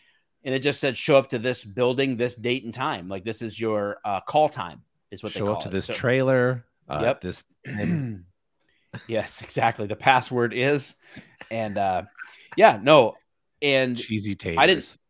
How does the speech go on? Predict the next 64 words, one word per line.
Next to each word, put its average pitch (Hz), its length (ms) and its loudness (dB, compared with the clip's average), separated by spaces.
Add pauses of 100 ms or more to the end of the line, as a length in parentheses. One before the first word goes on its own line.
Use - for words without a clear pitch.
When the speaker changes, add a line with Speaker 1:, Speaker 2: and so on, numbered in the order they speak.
(180)
Speaker 1:
I 165 60 4
didn't 170 180 -2
pick - 220 -6
the 113 80 -10
building. 110 460 -6
I 151 100 4
didn't 160 160 -2
Speaker 2:
Mm-hmm. 127 100 -10
Speaker 1:
question 170 360 2
the 101 80 -4
building, 85 380 -10
right? 104 360 -6 (340)
Speaker 2:
Right, 214 240 4
Speaker 1:
The - 80 6
Speaker 2:
no, 233 140 4
of 180 80 -4
course 185 120 -6
Speaker 1:
actually, 165 400 6
I 131 120 8
Speaker 2:
not. - 100 -8
Speaker 1:
filmed 156 240 6
in 147 80 4
the 120 80 2
back 110 320 2
of 123 80 -6
this 110 160 -6
building 117 400 -2
where 117 120 -2
there 123 140 -4
was 123 140 -12
a 110 80 -14
weed 113 320 -6
<laughs> - 120 -4
shop - 300 -4
in 127 160 -4
the 131 80 -8
front. - 520 -10 (300)
It 135 60 -2
was 143 180 0
actually 151 280 0
pretty 139 240 -2
shady, 120 440 -4
but 117 300 -4 (300)
nonetheless, 143 600 4 (240)
I 170 80 2
didn't, 208 180 2
like, 165 160 0
research 117 760 -8
the 113 80 -6
history 120 460 -4
of 107 100 -4
the 95 100 -10
building. 104 440 -4
I 139 80 4
just 131 160 -2
showed 113 220 -6
up 113 120 -2
and, 95 140 -8
like, 92 180 -8 (320)
they 113 140 0
had 95 180 -2
built 120 240 -2
this 104 160 -6
set 208 240 0